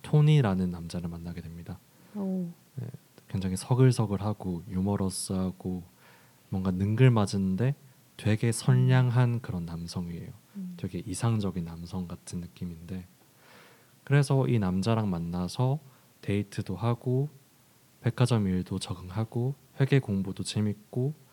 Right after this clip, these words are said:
Speaker 1: 뭐 소박하게 데이트하면서 그렇게 즐겁게 살다가, 어, 아일랜드에 있던 언니가 너무 사랑스럽고 다정하고 동생을 아껴주던 언니가, 어, 사망했다는 소식을 듣고
Speaker 2: 음.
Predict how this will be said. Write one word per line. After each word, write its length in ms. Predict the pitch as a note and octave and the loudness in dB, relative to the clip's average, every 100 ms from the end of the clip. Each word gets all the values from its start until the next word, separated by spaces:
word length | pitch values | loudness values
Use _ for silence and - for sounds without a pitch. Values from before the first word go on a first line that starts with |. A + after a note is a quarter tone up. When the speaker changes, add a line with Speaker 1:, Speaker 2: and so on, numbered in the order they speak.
| - - _ _ | -20 -20 _ _
Speaker 1:
뭐 160 | - - | -10 -4
소박하게 500 | - D3+ D3+ D3 C3+ | 0 0 2 2 2
데이트하면서 920 | G#2 G#2 - B2 A#2 A2 G#2 A2 F#2+ | 0 -2 -2 -2 0 -2 -2 -4 -4
그렇게 280 | G2+ G2 G2 | -4 -6 -8
즐겁게 480 | - F#2+ G2+ - A2 | -6 -4 -4 -8 -8
살다가, 640 | - A#2 G2 F#2 G#2+ F2+ - _ _ - - _ _ _ _ - | -4 -2 -4 -4 -4 -6 -10 _ _ -20 -20 _ _ _ _ -14
어, 400 | F2+ E2+ F2 G2 - | -12 -12 -14 -16 -16
아일랜드에 760 | D#3+ G#2 G#2+ A#2 A#2 G#2+ - F#2+ | 0 4 6 4 2 0 0 0
있던 520 | F#2 - - G2 F#2+ E2 - _ - | -2 -4 -2 0 0 -4 -16 _ -12
언니가 760 | F#2 F2+ G2+ A2+ - F2 F#2 - _ | -6 -2 0 0 -2 -8 -10 -18 _
너무 420 | F#2+ G#2 A2+ G#2+ - - - | -2 0 0 -2 -8 -14 -10
사랑스럽고 920 | - B2 A#2+ A#2+ G#2+ G2 - - F#2+ | -2 2 2 0 -2 -4 -6 -8 -8
다정하고 880 | - F#2 G2+ G2 G2 F#2+ G2 F#2+ - - - _ _ _ - | -6 -4 -2 -2 -4 -4 -4 -6 -8 -20 -20 _ _ _ -6
동생을 460 | G#2 G2+ A2+ G#2+ F#2+ | -2 2 2 0 -2
아껴주던 520 | - A#2 G#2 - F#2+ | -2 -2 -2 -2 -4
언니가, 640 | F2+ F#2 G2 F2+ G#2 F#2 - - _ _ _ _ | -2 -2 -2 -2 -2 -4 -6 -20 _ _ _ _
어, 320 | - - - - _ _ _ _ _ - | -14 -12 -12 -16 _ _ _ _ _ -6
사망했다는 720 | - C3+ C3+ A#2 - F#2 F2+ | 2 6 6 4 0 -4 -4
소식을 400 | G#2 F#2+ F#2 F2+ | -6 -6 -6 -8
듣고 460 | - - - A#2 G#3 | -10 -16 -6 -4 -4
Speaker 2:
음. 280 | G3 F#3 | -10 -14